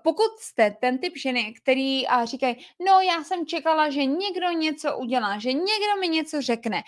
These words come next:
jo, že někdo to zařídí, nebo, a, já jsem si myslela, že něco se stane", tak prostě jako nemáte šanci vydržet, protože je to hrozně náročný, je to náročný psychicky, je to samozřejmě náročný fyzicky a je potřeba se nelitovat.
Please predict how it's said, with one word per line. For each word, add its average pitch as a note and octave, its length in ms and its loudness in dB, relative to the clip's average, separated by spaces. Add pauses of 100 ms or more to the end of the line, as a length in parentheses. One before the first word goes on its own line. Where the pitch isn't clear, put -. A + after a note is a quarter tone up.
(240)
jo, D#4+ 160 0
že E4 140 -2
někdo G4+ 640 -2
to G4 180 2
zařídí, C4 680 0
nebo, B3+ 240 0
a, B3+ 420 2
já F#4+ 300 4
jsem G4+ 220 -6
si F#4 220 -6
myslela, E4 600 -2
že D4+ 220 0
něco D4 360 -2
se C#4 140 -8
stane", B3 360 -2 (340)
tak C4 160 2 (100)
prostě D4 300 -2
jako D#4 200 0
nemáte D4+ 420 0
šanci D4 340 -4
vydržet, D4+ 440 -6
protože B3 400 -4 (760)
je C4+ 180 0
to D#4+ 100 -4
hrozně D#4+ 380 0
náročný, D4+ 520 0
je G#3 60 -8
to C4+ 120 -4
náročný C#4 500 0
psychicky, D#4 520 -4
je C4+ 60 2
to C4+ 120 -8
samozřejmě C4+ 420 -2
náročný C4+ 520 0
fyzicky C4+ 600 -2 (380)
a A3+ 140 6
je C#4 240 0
potřeba D#4 580 -4 (100)
se C4+ 200 0
nelitovat. A#3+ 560 2